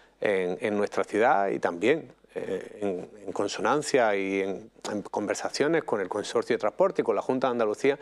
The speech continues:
en el conjunto del área metropolitana, porque sabemos que esta es una ciudad metropolitana y ahí están las inversiones de la Junta de Andalucía con una ampliación del metro, con otras ampliaciones que se están trabajando y proyectando y también,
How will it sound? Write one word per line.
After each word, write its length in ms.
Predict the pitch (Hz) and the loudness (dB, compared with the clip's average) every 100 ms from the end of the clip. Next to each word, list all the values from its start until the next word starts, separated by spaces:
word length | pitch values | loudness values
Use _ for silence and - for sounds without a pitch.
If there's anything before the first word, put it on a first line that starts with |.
| - - - | -6 -8 -2
en 80 | |
el 80 | 117 | 0
conjunto 400 | 104 104 131 123 | 0 0 0 4
del 140 | 110 110 | 4 4
área 180 | 110 | 2
metropolitana, 560 | 110 110 98 98 123 147 | 2 2 2 2 4 4
porque 240 | 123 98 | 2 0
sabemos 400 | 104 104 110 143 | 0 2 2 2
que 80 | - | 2
esta 140 | 120 120 | 2 2
es 20 | |
una 100 | 104 | 0
ciudad 240 | - 110 | 2 2
metropolitana 640 | 110 107 107 117 123 208 - - - | 2 2 2 2 2 2 2 -4 -8
y 100 | - | 0
ahí 160 | 98 110 | 2 4
están 260 | 120 131 139 | 4 4 4
las 120 | 123 | 4
inversiones 440 | 113 101 - - | 2 0 2 2
de 60 | 143 | 2
la 80 | 101 | 2
Junta 240 | 123 123 | 0 0
de 60 | 113 | 0
Andalucía 500 | 113 110 - 170 160 | 2 2 2 2 4
con 80 | |
una 100 | 117 | 2
ampliación 460 | 123 117 107 - 110 | 2 2 0 2 0
del 160 | 101 101 | 2 2
metro, 420 | 165 175 180 180 - - | 2 4 2 0 -4 -2
con 180 | 107 117 | 2 4
otras 300 | 143 - 123 | 4 4 4
ampliaciones 500 | 113 113 - 156 156 | 4 0 2 0 2
que 140 | 127 | 0
se 140 | - 104 | 0 0
están 280 | - 120 - - _ | 2 0 -2 -14 _
trabajando 640 | 104 95 95 135 143 123 | 2 2 4 2 2 0
y 40 | 107 | 2
proyectando 520 | 120 135 143 143 160 | 2 2 2 2 2
y 60 | |
también, 360 | 131 107 120 170 | 0 2 0 0